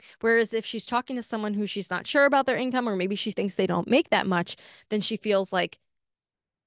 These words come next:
uncomfortable a little bit, or maybe hesitates a little bit to share the price, right? And I want you to reflect if you've ever felt that way. Do you ever feel weird when you get on a sales call or someone D Ms you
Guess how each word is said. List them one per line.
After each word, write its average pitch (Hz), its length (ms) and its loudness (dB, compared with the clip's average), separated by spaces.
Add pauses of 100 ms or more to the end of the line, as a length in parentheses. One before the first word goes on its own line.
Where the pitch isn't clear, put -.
(160)
uncomfortable 202 760 2
a - 80 -2
little 160 300 0
bit, 123 280 -4 (280)
or 202 80 -2
maybe 196 180 0
hesitates 190 600 -4
a 175 40 -4
little 170 240 0
bit - 240 -2
to 175 500 -2 (360)
share 214 380 2
the 185 100 0
price, - 600 -2 (440)
right? 190 320 2 (520)
And 220 80 4
I 220 60 6
want 240 240 4
you 277 60 2
to 233 80 2
reflect 208 420 0
if - 120 -4
you've 226 220 2
ever 160 180 0
felt - 200 -8
that - 120 -10
way. 160 120 0
Do 180 120 -2
you 220 100 4
ever 254 200 2
feel 226 420 2 (100)
weird 185 600 2 (100)
when 185 400 -2
you 190 160 -10
get 220 180 -4
on 226 120 -4
a 208 40 -2
sales 196 280 -2
call 202 240 0
or 180 80 -2
someone 220 240 0
D 214 100 -4 (100)
Ms 196 160 -2
you 196 240 2